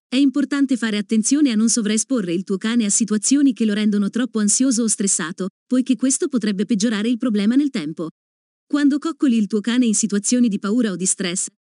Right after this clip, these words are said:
cerca di parlare in tono calmo e rassicurante e di offrire carezze e grattini dietro le orecchie o sotto il mento. Evita di urlare o di sgridare il tuo cane, poiché questo potrebbe aumentare la sua paura o il suo stress.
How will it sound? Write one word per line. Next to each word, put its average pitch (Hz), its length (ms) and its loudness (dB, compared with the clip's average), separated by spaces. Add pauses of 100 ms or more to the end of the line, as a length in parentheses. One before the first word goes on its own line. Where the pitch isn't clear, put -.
cerca 226 320 0
di 220 120 2
parlare 226 400 -2
in 190 120 0
tono 220 220 0
calmo 208 400 0
e 208 80 0
rassicurante 220 720 0
e 214 80 0
di 208 100 2
offrire 226 360 0
carezze 208 440 -2
e 180 60 -2
grattini 226 500 0
dietro 208 300 0
le 196 100 0
orecchie 208 400 0
o 262 60 0
sotto 302 280 0
il 311 120 4
mento. 156 340 -2 (560)
Evita 285 400 0
di 226 80 2
urlare 240 420 0
o 220 40 0
di 196 120 2
sgridare 208 380 -2
il 214 120 -2
tuo 220 120 -2
cane, 180 360 -6 (200)
poiché - 300 2
questo 277 320 0
potrebbe 208 380 -2
aumentare 202 500 0
la 190 100 -4
sua 214 180 -2
paura 254 380 0
o 262 80 0
il 277 80 4
suo 254 180 0
stress. 170 440 -4